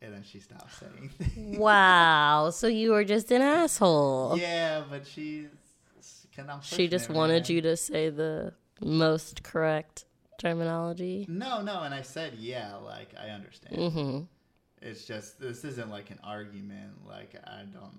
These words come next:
Speaker 1: I just wanted to post my snake, you know,
Speaker 2: Right.
Speaker 1: for people to see. That's all.
Speaker 2: Interesting.
Speaker 1: <laughs> So I guess that's a negative
Speaker 2: I mean, there's
Speaker 1: aspect
Speaker 2: always gonna be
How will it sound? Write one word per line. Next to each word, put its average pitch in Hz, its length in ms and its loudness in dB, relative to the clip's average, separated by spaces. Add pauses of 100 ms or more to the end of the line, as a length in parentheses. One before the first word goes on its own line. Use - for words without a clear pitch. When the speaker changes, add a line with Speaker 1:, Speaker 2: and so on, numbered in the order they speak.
(640)
Speaker 1:
I 127 120 -10
just 123 160 -16
wanted 120 260 -16
to - 60 -20
post 98 280 -18
my - 120 -20
snake, - 400 -20
you - 80 -14
know, - 60 -6
Speaker 2:
Right. - 260 -12
Speaker 1:
for 104 80 -20
people 98 240 -18
to 101 80 -20
see. - 260 -20
That's 131 240 -14
all. 104 380 -16 (200)
Speaker 2:
Interesting. - 720 -16 (480)
Speaker 1:
<laughs> 147 100 -12 (560)
So 160 160 -6
I 165 40 -4
guess 160 200 -8
that's 135 340 -8 (200)
a 117 580 -10
negative 110 640 -14 (640)
Speaker 2:
I 349 40 -2
mean, 359 100 2
there's 240 160 2
Speaker 1:
aspect 131 80 2
Speaker 2:
always 139 340 -4
gonna 175 280 -4
be 151 360 -6